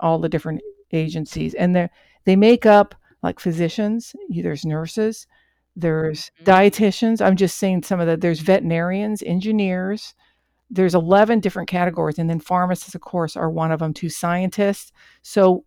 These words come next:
Speaker 1: the
Speaker 2: Mm-hmm.
Speaker 1: whole team of different, um, disciplines that are needed to manage a public health crisis, we, we have 'em. And some of these people have
Speaker 2: Mm-hmm.
Speaker 1: been in the military prior. They have prior military service,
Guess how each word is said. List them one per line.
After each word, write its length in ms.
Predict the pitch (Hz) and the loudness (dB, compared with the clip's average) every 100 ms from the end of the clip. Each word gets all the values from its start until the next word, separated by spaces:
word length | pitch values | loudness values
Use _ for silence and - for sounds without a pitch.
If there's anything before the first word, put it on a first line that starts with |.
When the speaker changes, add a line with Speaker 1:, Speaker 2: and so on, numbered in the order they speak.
| _ _ 240 | _ _ -6
Speaker 1:
the 120 | 185 | -4
Speaker 2:
Mm-hmm. 80 | - | 2
Speaker 1:
whole 640 | 269 285 285 285 285 285 - _ _ _ | 4 6 8 8 6 2 -6 _ _ _
team 760 | - 277 262 214 156 160 165 - _ _ _ _ - | -2 2 4 4 2 0 -2 -6 _ _ _ _ -4
of 360 | 175 175 170 170 | 4 4 4 2
different, 480 | 208 202 226 226 - _ _ 185 | 0 2 0 0 -6 _ _ -4
um, 260 | 175 165 | -2 0
disciplines 520 | 214 208 190 - 170 | 2 0 -2 -2 0
that 120 | 170 170 | 0 0
are 100 | 170 | 0
needed 440 | 180 202 170 156 | 0 0 -2 -4
to 120 | 190 | -4
manage 380 | 165 175 180 180 | -2 0 0 -2
a 60 | - | -4
public 340 | 196 180 170 | -2 -4 -2
health 160 | 180 160 | -4 -4
crisis, 500 | 170 170 170 156 - | -2 -2 -2 -6 -6
we, 280 | 180 165 - | -6 -6 -4
we 140 | 170 | -4
have 280 | 156 165 165 | 0 0 0
'em. 140 | 147 - | -2 -2
And 180 | 170 160 - - _ _ | -4 -6 -10 -20 _ _
some 280 | - 247 254 | -2 2 2
of 60 | |
these 220 | 202 180 | 2 -2
people 320 | - 311 202 185 | -4 -6 0 0
have 120 | 165 | 2
Speaker 2:
Mm-hmm. 40 | |
Speaker 1:
been 160 | 180 180 | 2 2
in 60 | 175 | 0
the 80 | |
military 540 | 160 170 190 220 208 208 | 0 0 -2 -2 -2 -2
prior. 360 | 214 190 202 | -2 0 0
They 80 | 190 | -2
have 120 | 156 | -6
prior 260 | - 175 175 | -4 -4 -2
military 520 | 170 185 180 190 190 | -2 -4 -4 -6 -6
service, 500 | - 190 190 190 - | -4 -4 -2 -4 -6